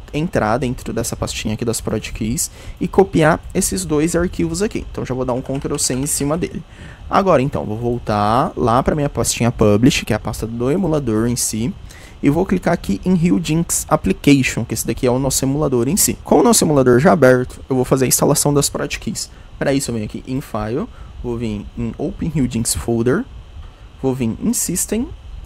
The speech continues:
e jogar aqueles dois arquivinhos das prod keys e o title keys aqui dentro. Eu já posso fechar essa janelinha aqui. Agora eu vou fazer então a instalação do nosso firmware. Pra isso é só eu vir aqui em Actions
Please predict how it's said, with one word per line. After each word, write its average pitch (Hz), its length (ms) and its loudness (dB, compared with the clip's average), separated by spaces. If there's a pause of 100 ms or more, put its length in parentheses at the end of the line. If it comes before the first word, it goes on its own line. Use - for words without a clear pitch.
e 175 100 0
jogar 190 240 2
aqueles 170 320 -2
dois 202 240 2
arquivinhos 180 560 0
das 151 220 0
prod 151 280 2
keys 151 320 0
e 156 140 0
o 151 100 2
title 143 380 2
keys 131 300 4
aqui 143 160 2
dentro. - 400 -2 (360)
Eu - 60 2
já 202 100 6
posso - 220 2
fechar 175 400 2 (300)
essa 123 180 2
janelinha 117 500 2
aqui. 120 300 2 (540)
Agora 208 220 8
eu 214 40 8
vou 202 60 4
fazer 143 200 4
então 135 380 4
a - 20 4
instalação 120 460 2
do 135 100 0
nosso 135 240 0
firmware. 113 540 6 (100)
Pra - 160 2
isso 175 140 0
é 156 40 0
só - 120 0
eu 165 80 2
vir 123 180 -2
aqui 120 280 -6
em 120 160 -2
Actions 202 560 -4